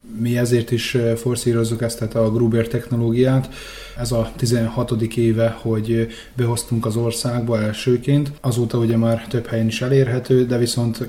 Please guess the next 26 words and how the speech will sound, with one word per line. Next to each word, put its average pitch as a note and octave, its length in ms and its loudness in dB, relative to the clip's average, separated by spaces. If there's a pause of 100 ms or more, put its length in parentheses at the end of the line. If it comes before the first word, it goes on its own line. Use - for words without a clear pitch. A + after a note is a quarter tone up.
(120)
tapasztalat A#2+ 600 0
alapján A2+ 420 0
tudunk A2+ 320 0
erről A#2 260 2
mesélni, C3 640 4 (380)
mert, A2+ 320 0
eh, A#2 300 0
én B2 140 2
a A#2 40 0
saját A#2 380 2
földjeimet B2 720 0
tizenharmadik A#2 1160 0
éve G#2+ 420 0
nem A2 160 0
szántam, B2+ 560 0 (440)
és A2+ 480 2
a A#2 340 0
humusztartalmam A#2 880 2
is - 280 -4
bőven A2+ 420 2
jobb, A2+ 220 0
mint A2 220 0
régen B2 420 2
volt, C3+ 340 4 (120)
istállótrágya A2+ 760 0
nélkül. B2 560 0